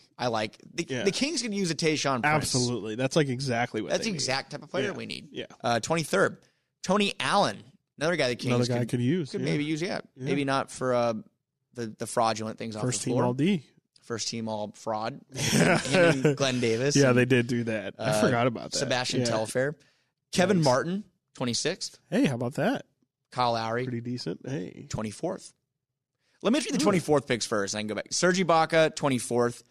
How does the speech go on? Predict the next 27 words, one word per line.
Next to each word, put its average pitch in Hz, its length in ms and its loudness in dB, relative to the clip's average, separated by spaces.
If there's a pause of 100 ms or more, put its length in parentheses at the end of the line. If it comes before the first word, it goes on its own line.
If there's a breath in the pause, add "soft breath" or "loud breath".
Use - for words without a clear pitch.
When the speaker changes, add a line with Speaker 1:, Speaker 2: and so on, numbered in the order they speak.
(400)
Speaker 1:
Reggie 151 220 0
Jackson. 123 720 -2 (300)
Speaker 2:
It's - 80 -18
a - 20 -20
good - 140 -2
one. 127 200 0 (880)
Speaker 1:
Anthony 147 420 0
Simons. 135 720 -2 (600)
Speaker 2:
Hey, 151 320 4
how - 140 -4
about 165 160 4
that? 196 180 6
That 135 160 4
must 170 140 4
have 143 60 0
been, 120 220 2
like, 117 220 -2
two 143 180 2
years 143 240 4
ago 180 160 2
or 196 100 2
something 214 220 -2
like 220 60 -2
Speaker 1:
Yeah, 156 140 2
Speaker 2:
that, - 60 -4
Speaker 1:
about - 160 -2
Speaker 2:
right? 135 40 2